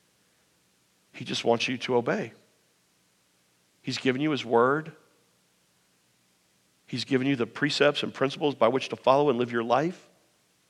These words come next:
He doesn't owe you an explanation. He just wants you to be faithful. Now, when Abraham gets this test of faith, he doesn't argue,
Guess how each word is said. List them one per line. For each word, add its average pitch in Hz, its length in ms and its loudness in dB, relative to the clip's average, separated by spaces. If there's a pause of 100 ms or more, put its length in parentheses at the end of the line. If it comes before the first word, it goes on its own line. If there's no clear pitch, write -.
(1040)
He 156 120 -6
doesn't - 160 -4
owe 113 60 4
you 113 180 0
an 107 60 -2
explanation. 117 680 -8 (2000)
He 87 100 -12
just - 100 -12
wants 104 160 -8
you 117 60 -8
to 113 60 -8
be 131 60 -2
faithful. 156 500 -6 (2250)
Now, 135 300 6 (1120)
when 135 160 4
Abraham 147 440 6
gets 127 280 2
this 123 220 0
test - 260 2
of 110 80 -4
faith, 120 380 -2 (1040)
he - 120 -8
doesn't 143 240 4
argue, 135 420 2